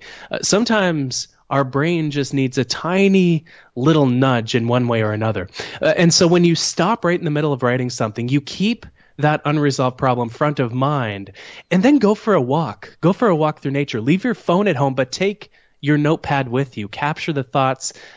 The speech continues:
that come to you. Walk through the library. Walk through a used bookstore. Just get your mind into a place where you go from focusing on something to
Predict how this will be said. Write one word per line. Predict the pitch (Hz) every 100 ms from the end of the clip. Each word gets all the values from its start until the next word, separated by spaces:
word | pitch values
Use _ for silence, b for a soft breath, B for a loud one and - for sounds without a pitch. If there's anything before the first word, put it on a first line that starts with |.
| B
that | 117 127 120 120
come | 147 143
to | - 120
you. | 101
Walk | 107 143 185
through | - 175
the | 156
library. | 135 151 151 120 98
Walk | 107 147 -
through | 180
a | 147
used | 135 151 135 123
bookstore. | 139 - - 117 101 101 B B
Just | - 180 139 131
get | 170 -
your | 226 208
mind | 160 160 170 165
into | 151 143 156
a |
place | 151 120 101 95 - - - _ _ _ _ _ _ -
where | 156
you | 151 156
go | 156 202
from | - 170
focusing | - 196 214 214 - 147
on | 123
something | 123 127 123 160
to | 160 156